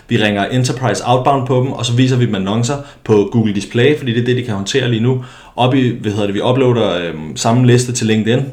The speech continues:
fordi der kan man også lave company targeting. Gør det der. Og så har vi et, øh, sådan et sladreværktøj, som siger, baseret på I P-adresser, hvornår der er nogen, der har været inde og besøge vores hjemmeside, og så ringer vi til dem. Det er det, de kommer til at sige.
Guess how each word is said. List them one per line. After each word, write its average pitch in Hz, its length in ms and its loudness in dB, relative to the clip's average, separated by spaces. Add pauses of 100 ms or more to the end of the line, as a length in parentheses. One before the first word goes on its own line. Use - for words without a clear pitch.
(140)
fordi 107 160 0
der 107 100 -2
kan 113 160 -2
man 98 100 -4
også 95 180 -4
lave 110 160 0
company 117 320 0
targeting. 113 540 -4 (1080)
Gør 95 240 -4
det 139 100 4
der. 135 160 2 (420)
Og 143 100 -6
så 160 60 -2
har 143 220 2
vi 113 300 0
et, 98 120 -4
øh, 87 320 -4
sådan 101 260 -2 (200)
et - 140 -6
sladreværktøj, 123 840 2
som 113 280 -2
siger, 123 460 2 (260)
baseret 123 400 2
på - 160 -4
I 185 140 -2
P-adresser, 113 520 0
hvornår 131 260 4
der 135 80 -2
er 123 40 -2
nogen, 117 180 2
der 127 60 0
har 120 100 0
været 98 140 -2
inde 127 180 0
og 127 40 0
besøge 123 280 -2
vores 110 160 -4
hjemmeside, 120 420 -2
og 123 100 -6
så 123 160 -4
ringer 98 200 0
vi 101 80 -4
til 87 220 -6
dem. 78 80 -12 (880)
Det 156 80 6
er 147 40 0
det, 160 100 6
de 160 60 4
kommer 127 200 2
til 123 100 -2
at 110 80 0
sige. 95 340 -8